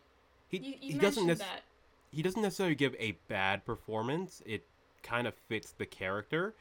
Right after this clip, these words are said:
Speaker 1: but it's a bit of a cognitive disconnect between
Speaker 2: For you.
Speaker 1: Yes, me specifically, because he, Michael Cera,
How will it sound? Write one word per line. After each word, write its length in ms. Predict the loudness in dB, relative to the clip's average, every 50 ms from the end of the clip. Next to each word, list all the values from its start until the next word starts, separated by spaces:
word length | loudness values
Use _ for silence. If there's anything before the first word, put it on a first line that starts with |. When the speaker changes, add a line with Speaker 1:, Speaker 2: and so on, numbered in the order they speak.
| -20 -20 -20 -20 -20 -20 -12 _ 4
Speaker 1:
but 260 | 6 6 6 4 2 -4 _ _ _ _ _ _ _ _ _ _
it's 300 | 0 0 0 0 0 -2
a 60 | -2 -2
bit 280 | 2 4 6 6 6
of 100 | 6 4 2
a 60 | 0
cognitive 600 | -2 -2 2 4 4 4 4 0 0 -2 0 2
disconnect 680 | 2 0 2 0 0 0 0 0 -2 -4 -8 -16 -20 -20 -20 _ _ _ -6
between 340 | -4 -2 2 2 4 4
Speaker 2:
For 60 | 4 4
you. 220 | 4 4 4 2 0 -4 -12 -20 _ _ -20 _ _ _ _ _
Speaker 1:
Yes, 400 | 4 4 4 4 2 -4 -16 -12 -6
me 200 | 2 4 6 6 6
specifically, 600 | 4 0 -2 -2 -2 -2 -2 -4 -2 -2 -4 -2
because 560 | -4 -4 -4 -2 -2 0 -2 -4 -6 -12 -18 -20 -20 _ _ _ -12
he, 240 | -2 0 0 0 0 -6 -12 -12 -6 0
Michael 240 | 2 2 2 2 0
Cera, 480 | 2 2 4 4 6 6 4 4 2